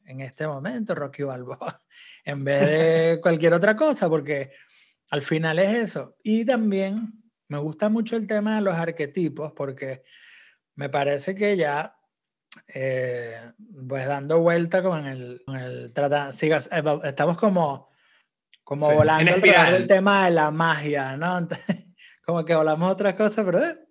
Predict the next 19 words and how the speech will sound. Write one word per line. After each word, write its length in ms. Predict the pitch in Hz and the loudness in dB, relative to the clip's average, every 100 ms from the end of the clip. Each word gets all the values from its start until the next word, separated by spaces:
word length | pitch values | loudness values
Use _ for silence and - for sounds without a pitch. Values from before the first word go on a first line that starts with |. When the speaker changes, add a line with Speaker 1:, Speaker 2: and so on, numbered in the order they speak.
| _ | _
Speaker 1:
nos 240 | - 160 151 | -8 -4 -2
vamos 260 | 147 190 | -2 -2
metiendo. 640 | 196 147 156 156 143 120 - _ - _ _ _ - - | -2 -4 0 -2 -2 -10 -16 _ -20 _ _ _ -12 0
Pero 800 | 156 160 156 156 151 143 139 135 | 2 4 2 0 2 2 0 0
por 140 | 143 | -2
eso 280 | 151 190 202 | 0 4 4
es 280 | 196 175 - | 4 -2 -8
que 460 | 180 160 151 165 _ _ _ _ _ - _ | 0 0 0 -10 _ _ _ _ _ -20 _
la 720 | 139 135 135 131 127 123 127 - | -8 -4 -4 -4 -4 -6 -10 -12
magia 960 | 131 135 175 180 156 139 143 156 - _ _ _ _ _ _ _ _ | -8 -4 -4 -4 -6 -6 -6 -8 -14 _ _ _ _ _ _ _ _
para 240 | 143 143 | -2 0
nosotros 1000 | 139 135 - 190 196 160 139 143 - - _ - | -2 -6 2 2 4 0 -6 -8 -14 -20 _ -6
tiene 640 | 147 143 151 165 165 - | -4 -4 -4 -6 -8 -6
un 400 | 160 165 165 165 | -4 -2 -2 0
valor 760 | 165 160 160 156 160 165 156 - | 0 0 -2 -2 -4 -6 -8 -6
añadido. 880 | 160 160 139 147 175 160 127 123 135 | -4 -4 -4 0 2 2 -2 -8 -8
Para 180 | 135 | -8
nosotros 640 | 139 135 156 156 196 202 185 | -8 -4 -2 -2 -2 -2 0
los 420 | 170 156 - | 0 -2 -8